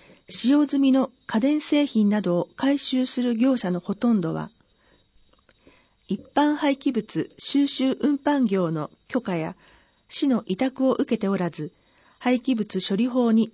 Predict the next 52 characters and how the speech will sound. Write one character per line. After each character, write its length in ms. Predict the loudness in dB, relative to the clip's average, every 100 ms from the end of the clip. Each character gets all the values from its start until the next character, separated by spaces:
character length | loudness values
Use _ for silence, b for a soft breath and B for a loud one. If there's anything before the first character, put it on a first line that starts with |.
| -2
抵 180 | -2
触 240 | 0 -4 -4
す 120 | 0
る 100 | 0
も 100 | 2
の 100 | 0
で 140 | -4
す。 180 | -10 -18 _ _ _ _ _ _ _ _ _ _ _ _ _ _ _ -6
家 140 | 0
電 200 | 2 2
製 220 | 2 2
品 220 | 2 0 -2
に 120 | -2
は 200 | -4 -6 -8
フ 120 | 0
ロ 140 | 2
ン 80 | 2
ガ 120 | 0
ス 140 | -2 -2
や 180 | -4 -4 _
鉛 380 | -2 2 2 2
な 120 | 0
ど 120 | 0 0
の 180 | -2 -4
有 240 | 0 2
害 240 | 2 2 0
物 180 | 0 -4
質 280 | -6 -4
を 140 | -4 -4
含 280 | -10 0 2
む 60 | 2
も 100 | 0
の 120 | -2
が 120 | -4
あ 60 | -6
り、 160 | -10 -16 -20 -20 b b b b
不 120 | b 4
用 200 | 6 4
品 280 | 0 0
回 260 | 0 0 0
収 260 | 0 -2 0
業 200 | 2 0
者 160 | -2
に 220 | -6 -8 -8
回 220 | -2 -2
収 220 | 0 -2
さ 160 | 0 0
れ 80 | 0
た 120 | 2
も 120 | 2
の 120 | 2
は、 160 | -2 -6